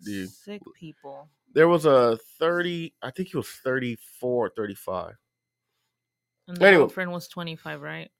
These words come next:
Speaker 1: The girlfriend was, like, twenty or something. Anyway.
Speaker 2: Twenty something.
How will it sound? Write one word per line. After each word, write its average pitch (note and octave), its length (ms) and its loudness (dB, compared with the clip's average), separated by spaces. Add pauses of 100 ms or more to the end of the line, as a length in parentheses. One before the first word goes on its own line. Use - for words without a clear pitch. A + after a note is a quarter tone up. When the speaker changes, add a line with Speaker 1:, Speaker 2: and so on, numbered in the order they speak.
(160)
Speaker 1:
The A#2+ 140 -6
girlfriend C#3+ 760 2
was, A2 320 -8
like, G#2 260 -6
twenty A2 520 -4
or E2+ 100 -8
something. - 400 -14 (180)
Anyway. G2 320 -4
Speaker 2:
Twenty G3+ 300 -12
something. D3+ 360 -18